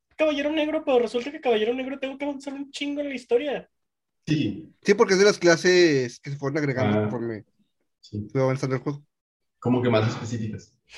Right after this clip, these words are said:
Speaker 1: Pero bueno, Caballero
Speaker 3: De
Speaker 1: Negro
Speaker 3: hecho
Speaker 1: es mi futuro porque es el que usa una Claymore, una espada mandoble. Entonces soy yo.
Speaker 3: De hecho, yo quiero, eh, usar el, ay, ¿cómo se llama?
Speaker 1: Red
Speaker 3: El que usa
Speaker 1: Mage.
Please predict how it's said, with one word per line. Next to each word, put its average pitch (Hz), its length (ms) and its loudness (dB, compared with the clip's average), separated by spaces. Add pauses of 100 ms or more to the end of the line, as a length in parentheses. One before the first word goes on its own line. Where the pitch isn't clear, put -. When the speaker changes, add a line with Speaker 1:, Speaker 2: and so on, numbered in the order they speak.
(280)
Speaker 1:
Pero 160 160 0
bueno, 139 260 -6
Caballero 147 340 -2
Speaker 3:
De 160 40 2
Speaker 1:
Negro 190 120 8
Speaker 3:
hecho 220 120 4
Speaker 1:
es 196 60 4
mi 180 80 -6
futuro 180 380 -6
porque 147 260 -6
es - 340 -12
el 139 160 -10
que 143 80 -10
usa 131 580 -8
una 131 300 -10
Claymore, 156 420 -8
una 147 160 -14
espada 143 360 -12
mandoble. 151 440 -12 (1080)
Entonces - 280 -20
soy - 240 -18
yo. - 40 -18 (600)
Speaker 3:
De 151 80 2
hecho, 147 160 -2
yo 196 100 0
quiero, 180 720 2 (220)
eh, 143 120 2
usar 123 280 0
el, 127 480 0
ay, 170 180 -4
¿cómo 160 160 -12
se 190 140 -8
llama? 190 180 -8 (680)
Speaker 1:
Red 151 180 -4
Speaker 3:
El 143 80 2
que 147 80 -2
usa 175 100 4
Speaker 1:
Mage. 220 80 6